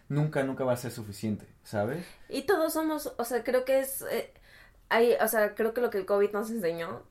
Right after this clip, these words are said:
Speaker 2: es como que las pandemias, o sea, cómo funciona una pandemia.
Speaker 1: Ujú.
Speaker 2: Y en el covid fue algo muy físico,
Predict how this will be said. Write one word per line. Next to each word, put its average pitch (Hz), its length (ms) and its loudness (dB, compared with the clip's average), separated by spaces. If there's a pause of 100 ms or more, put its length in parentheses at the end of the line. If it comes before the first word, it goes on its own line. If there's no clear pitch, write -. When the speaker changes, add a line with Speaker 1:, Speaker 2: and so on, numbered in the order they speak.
(480)
Speaker 2:
es 196 160 -4
como 202 240 0
que 175 500 0 (380)
las 185 320 0
pandemias, 196 1040 0 (760)
o 208 100 0
sea, 220 140 2
cómo 226 180 4
funciona 208 300 2
una 202 160 2
pandemia. 180 500 -4 (300)
Speaker 1:
Ujú. 110 240 -6
Speaker 2:
Y 208 240 0 (160)
en 202 400 2
el 202 140 2
covid 214 280 2
fue 220 140 -2
algo 202 160 2
muy 196 200 0
físico, 208 640 -10